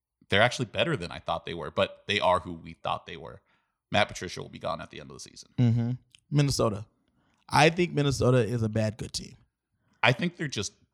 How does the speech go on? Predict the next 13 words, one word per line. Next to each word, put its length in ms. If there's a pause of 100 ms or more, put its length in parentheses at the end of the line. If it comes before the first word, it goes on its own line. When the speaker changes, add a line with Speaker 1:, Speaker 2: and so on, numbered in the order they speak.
(100)
Speaker 1:
bad 440
because 320 (100)
I 160 (200)
think 340 (480)
we 580 (1200)
underestimated 1300 (420)
how 480
bad 320
they 120
would 200
be 180
starting 480
three 640